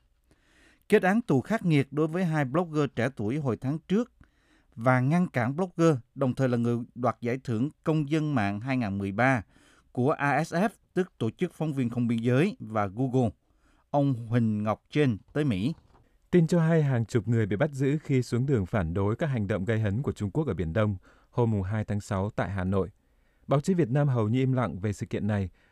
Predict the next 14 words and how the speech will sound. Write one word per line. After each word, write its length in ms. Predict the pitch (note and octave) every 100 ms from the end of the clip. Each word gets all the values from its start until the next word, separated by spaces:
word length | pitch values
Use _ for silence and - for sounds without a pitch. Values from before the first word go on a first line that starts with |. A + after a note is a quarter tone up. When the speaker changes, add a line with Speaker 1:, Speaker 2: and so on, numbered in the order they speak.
| _
Speaker 2:
ngoại 200 | B2+ G#2+
trừ 340 | - B2 A2 F#2+ _ _
Đài 180 | A2+ G#2+
Phát 180 | D#3+ -
thanh 220 | C3 A#2+
và 100 | G#2
Truyền 180 | - G2+
hình 140 | G2
Hà 120 | F#2+
Nội. 280 | F#2+ G2 F2+ - _ _ _ _
Đài 160 | A2 G#2
này 140 | G#2
cho 140 | G2 A#2
rằng 240 | A2+ G2